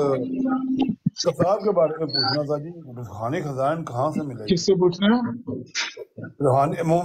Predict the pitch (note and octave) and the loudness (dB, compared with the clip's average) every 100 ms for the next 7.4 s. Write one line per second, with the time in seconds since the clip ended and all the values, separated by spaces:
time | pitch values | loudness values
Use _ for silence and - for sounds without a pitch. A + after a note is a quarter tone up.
0 | E3+ E3 E3 D#3+ E3 F#3 F3+ D#3 C#3+ D3+ | 2 4 6 4 2 2 4 6 6 4
1 | F#3 D#3+ D#3+ - D#3 F3 - - - - | 4 4 4 4 2 2 -2 -4 -2 0
2 | - - - - - - - - - _ | 0 0 -2 -2 -8 -16 -14 -14 -16 _
3 | - - - - - - - D#3 C#3+ C3 | -20 -16 -16 -16 -16 -8 2 4 6 6
4 | D#3 - D3 C#3+ C#3+ D3+ F3 F3+ F3+ C#3 | 4 4 0 -4 -6 -4 -2 0 0 0
5 | E3 E3 E3 D3 F3 - - - - - | 0 2 4 4 4 -2 -12 -6 -4 0
6 | D3+ - D#3+ - D#3 E3+ - E3+ F3 F3+ | 2 2 0 0 -2 -2 -10 -4 0 0
7 | F3 C3+ D3 | 0 0 2